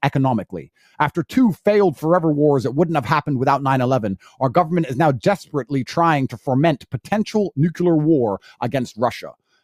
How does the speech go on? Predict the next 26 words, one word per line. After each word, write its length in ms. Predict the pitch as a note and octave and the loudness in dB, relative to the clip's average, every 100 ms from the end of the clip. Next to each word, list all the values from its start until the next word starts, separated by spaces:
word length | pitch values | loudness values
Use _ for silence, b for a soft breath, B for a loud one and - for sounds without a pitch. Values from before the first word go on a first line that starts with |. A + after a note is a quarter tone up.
| - | 0
Meanwhile, 600 | G3+ A#3 E3 A#2+ G2 F2 b b | 4 4 4 2 -4 -8 b b
all 200 | E3 A3+ | 2 2
of 80 | F3+ | 2
the 80 | D#3+ | 0
massive 520 | D#3+ G#3 G#3+ G#3 F3 | 0 0 0 -2 -6
surveillance 520 | - E3+ G3 E3 B2+ | -2 0 0 0 -2
powers 400 | - C#3+ B2 A#2 | -2 0 0 -4
claimed 240 | - F#3 | -2 0
by 80 | D#3 | 0
the 80 | D3+ | 0
U 180 | D#3+ D#3+ | 2 0
S 140 | C3+ | 0
after 160 | B2+ C3 | -4 -4
nine 180 | C3 B2 | -2 0
eleven 240 | B2 A#2+ | -2 -2
are 60 | A#2 | -2
being 240 | B2+ A#2+ | 0 2
ruthlessly 480 | F3 G#3 F#3 - F3 | 2 2 -2 -2 -2
deployed 420 | D3 - F3 C#3+ | -2 0 2 2
against 240 | B2+ C3+ | 2 -2
American 420 | A#2 C#3+ E3 D3+ C3+ | -2 2 2 0 -2
political 380 | C#3 C#3+ - | -2 -4 -2
enemies 300 | C#3+ C#3 B2 | -2 0 -2
of 80 | G#2+ | -4
the 80 | A#2+ | -4
regime 580 | A#2 B2+ A2+ D3 A#2 | -4 -4 -2 -2 -2